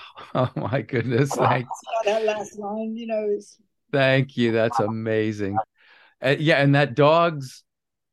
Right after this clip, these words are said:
Speaker 1: bark in the dis-, you know, that, there's something, there's a power in that and a mystery, and it shows up in so many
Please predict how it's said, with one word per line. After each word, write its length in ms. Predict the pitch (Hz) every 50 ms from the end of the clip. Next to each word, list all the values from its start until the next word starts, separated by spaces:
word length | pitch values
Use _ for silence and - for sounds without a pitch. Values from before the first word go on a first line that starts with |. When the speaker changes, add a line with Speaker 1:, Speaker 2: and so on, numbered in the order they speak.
| _ _ -
Speaker 1:
bark 440 | 147 139 131 117 110 107 - - - -
in 160 | - 127 123
the 80 | 120 120
dis-, 240 | 113 123 123 120 -
you 140 | - 135 127
know, 100 | 117 117
that, 180 | 113 127 - - 113 123 113
there's 380 | 139 135 131 135 139 131 131
something, 680 | - - 151 147 156 147 - 165 165 156 156 147 139 139 _ _ _ -
there's 220 | 139 143 143 123
a 40 | 139
power 720 | 139 - - 160 151 151 156 156 156 147 143 143 143 - _ -
in 160 | 139 127 123
that 300 | 120 110 107 107 104 -
and 100 | - 107
a 40 | 107
mystery, 800 | 117 123 143 147 143 - - 143 139 135 131 127 127 131 135 139 - - _ _ -
and 100 | 131 131
it 140 | 135 135 - _ _ _
shows 380 | _ - - 170 160 156 143 160
up 160 | 147 139 139
in 80 | 135 131
so 200 | - 151 139 139
many 520 | 139 139 135 139 135 131 131 131 127 135